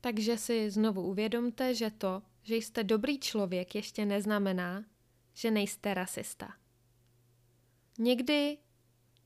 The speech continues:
stačí, že jste vůči tomu apatičtí, nebo že nejste dost vzdělaní o tomto tématu,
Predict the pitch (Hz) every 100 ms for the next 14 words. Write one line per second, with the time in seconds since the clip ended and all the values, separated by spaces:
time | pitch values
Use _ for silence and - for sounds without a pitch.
0 | - - - 214 214 247 240 226 254 -
1 | 254 208 214 214 220 208 - 202 202 208
2 | 208 - - 208 202 208 220 _ _ _
3 | _ _ _ - 226 202 214 220 214 214
4 | 214 214 190 190 - - - 185 185 180
5 | 202 226 240 247 247 247 285 - 196 202
6 | 202 202 190 180 190 226 269 269